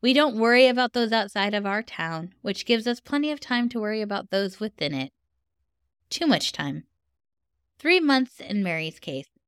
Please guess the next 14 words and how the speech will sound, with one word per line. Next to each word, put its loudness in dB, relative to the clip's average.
She 0
has 2
been 2
gone 2
for -2
three -2
months 0
visiting 0
her 0
cousin -6
Elizabeth -4
in -8
another -4
town. -8